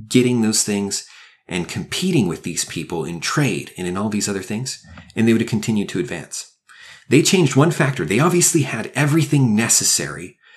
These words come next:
to advance and to build technological marvels and to, and to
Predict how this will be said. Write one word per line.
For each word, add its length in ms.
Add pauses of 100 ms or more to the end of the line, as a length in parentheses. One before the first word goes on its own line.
(220)
to 160
advance 520
and 80
to 60
build 340
technological 640
marvels 640
and 160
to, 360 (300)
and 120
to 200